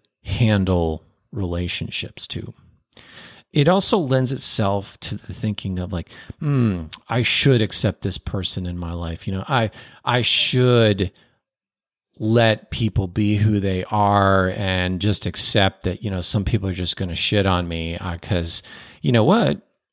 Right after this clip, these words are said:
I mean, I just keep taking on more work. People, you know, shit on me. Hey, you know, uh, you know, I'm gonna have these crazy expectations of you and you're gonna always meet it." Well, the expectation of people just being shitty to me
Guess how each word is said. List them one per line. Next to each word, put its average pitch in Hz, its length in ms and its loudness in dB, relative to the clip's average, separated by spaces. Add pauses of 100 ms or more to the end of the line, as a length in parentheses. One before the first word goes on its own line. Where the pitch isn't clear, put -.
(380)
I 113 80 0
mean, 98 220 2
I 95 140 0
just 120 220 2
keep 107 160 -2
taking 101 320 0
on 95 140 2
more 92 200 2
work. 110 320 0
People, 95 480 -2
you 101 100 0
know, 85 200 -2
shit 113 300 2
on 92 220 2
me. 101 260 2
Hey, 104 180 -2
you 92 180 -4
know, 90 300 -2 (560)
uh, - 180 -14 (420)
you 123 120 0
know, 87 160 -2
I'm 107 220 2
gonna 101 200 2
have 95 300 2
these 92 220 2
crazy 107 440 2
expectations 92 760 0
of 87 160 -2
you 101 220 4
and 95 120 2
you're 101 100 2
gonna 95 280 -2
always 98 400 0
meet 151 200 0
it." 113 120 -2
Well, 117 120 -2
the 123 120 0
expectation 147 800 0
of 98 360 0 (300)
people 135 300 2
just 104 280 0
being 107 240 2
shitty 131 520 2
to - 160 -2
me 90 440 -4